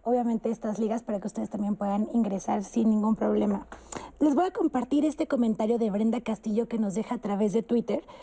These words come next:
Dice, "Hice un experimento una vez. Cada vez que se me antojaba algo, no solo comida, me fijaba cuánto costaba. En lugar de comprarlo, separaba esa cantidad, que evidentemente no me iba a doler gastar,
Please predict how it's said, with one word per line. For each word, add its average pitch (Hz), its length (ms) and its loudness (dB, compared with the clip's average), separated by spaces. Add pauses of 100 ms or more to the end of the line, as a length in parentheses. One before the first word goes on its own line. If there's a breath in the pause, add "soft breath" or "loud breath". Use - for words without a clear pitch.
(140 loud breath)
Dice, 302 240 4
"Hice 311 240 4
un 370 80 4
experimento 233 640 2
una 233 180 2
vez. 196 320 -4 (300 loud breath)
Cada 277 240 2
vez 294 160 0
que 330 80 -4
se 311 100 -2
me 269 80 4
antojaba 226 480 -2
algo, 226 600 0 (500 loud breath)
no 254 240 4
solo 233 280 0
comida, 262 480 0 (280 loud breath)
me 262 100 2
fijaba 269 400 -2
cuánto 233 460 -2
costaba. 208 560 -4 (100)
En 277 160 2
lugar 285 240 2
de 381 120 -2
comprarlo, 220 560 -2
separaba 220 580 -2
esa 277 280 0
cantidad, 226 640 0 (160)
que 247 120 0
evidentemente 240 680 2
no 220 140 2
me 220 80 2
iba 226 140 2
a - 20 0
doler 196 260 0
gastar, 240 460 -2